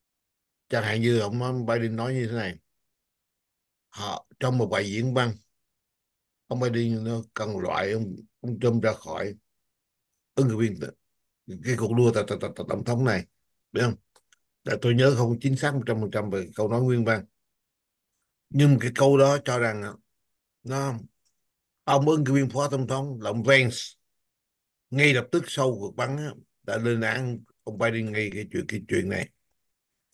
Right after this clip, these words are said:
Nhưng mà sáng nay trên đường đi lên, lên văn phòng á, thì tôi thấy cái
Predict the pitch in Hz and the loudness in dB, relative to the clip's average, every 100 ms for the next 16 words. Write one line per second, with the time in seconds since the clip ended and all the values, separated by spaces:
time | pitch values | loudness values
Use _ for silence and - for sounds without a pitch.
0 | _ _ _ _ _ 131 147 139 123 113 | _ _ _ _ _ 6 8 10 8 6
1 | 104 92 78 _ _ _ _ _ _ _ | 2 -2 -8 _ _ _ _ _ _ _
2 | - - 147 170 143 135 - _ _ _ | -8 0 2 4 6 4 2 _ _ _
3 | 139 131 117 107 107 123 123 123 107 90 | 4 6 4 2 0 0 0 -2 -4 -10
4 | _ _ _ _ _ _ _ 107 110 110 | _ _ _ _ _ _ _ -4 -4 -4
5 | 110 120 127 123 113 98 104 - _ _ | -2 2 2 2 0 -4 -6 -12 _ _
6 | _ _ _ _ _ _ _ _ - - | _ _ _ _ _ _ _ _ -20 -20
7 | _ _ _ _ _ - 120 127 139 139 | _ _ _ _ _ 0 2 4 6 4
8 | 139 | 2